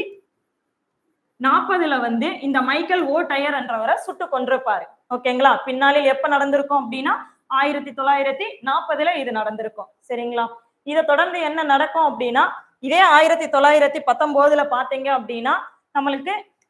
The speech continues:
மாண்டேகு ஜேம்ஸ் போர்டு சீர்திருத்தம்ன்றது ஒண்ணு நடந்திருக்கும். மாண்டேகு ஜேம்ஸ் போர்டு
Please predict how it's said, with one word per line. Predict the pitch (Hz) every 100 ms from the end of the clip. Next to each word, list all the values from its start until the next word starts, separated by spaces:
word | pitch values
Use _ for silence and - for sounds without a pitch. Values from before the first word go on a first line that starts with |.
| -
மாண்டேகு | 247 294 349 349 349 381
ஜேம்ஸ் | 269 311 349 349
போர்டு | 311 269 - - _ _ _ _ _ _ _ _ _ _ _ _ _ _ _ _ _ _ _ _ _ - _ _
சீர்திருத்தம்ன்றது | - 339 294 233 294 294 269 254 262
ஒண்ணு | 240 233
நடந்திருக்கும். | 226 247 240 240 294 403 -
மாண்டேகு | 240 254 269 277 277 466 -
ஜேம்ஸ் | - 254 247 247
போர்டு | - 220